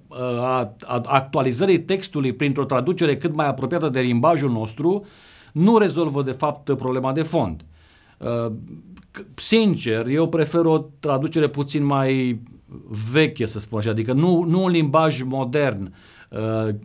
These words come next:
chiar m-, mă deranjează acele traduceri ale Bibliei în care se folosește un, un limbaj foarte contemporan cu, uh, expresii de ale noastre uzuale, parcă nu sună bine, cel puțin pentru mine parcă nu sună bine. Textul este antic,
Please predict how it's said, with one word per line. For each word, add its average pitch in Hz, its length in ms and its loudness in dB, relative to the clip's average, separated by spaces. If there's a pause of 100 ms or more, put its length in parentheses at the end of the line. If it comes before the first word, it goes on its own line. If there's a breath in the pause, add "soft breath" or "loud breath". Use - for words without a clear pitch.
(200)
chiar 170 320 2
m-, 143 1160 -2
mă 165 100 4
deranjează 165 600 2
acele 156 300 0
traduceri 156 720 0
ale 127 240 0
Bibliei 165 680 2 (460 loud breath)
în 143 120 0
care 151 220 0
se 147 60 -2
folosește 170 280 -2
un, 156 420 0
un 147 100 2
limbaj 143 320 4
foarte - 460 0
contemporan 131 760 -2
cu, 135 360 -2 (300 loud breath)
uh, 127 100 -4 (360)
expresii 160 680 0
de 139 80 -2
ale 127 120 0
noastre 135 340 0
uzuale, 139 440 2
parcă 160 360 0
nu 180 140 2
sună 160 280 0
bine, 120 260 -2
cel 107 180 -8
puțin 117 260 -6
pentru 123 260 -4
mine 127 120 -2
parcă 113 180 -4
nu 123 80 0
sună 123 140 -4
bine. 104 120 -2
Textul 175 280 0
este 165 240 -2
antic, 92 380 -4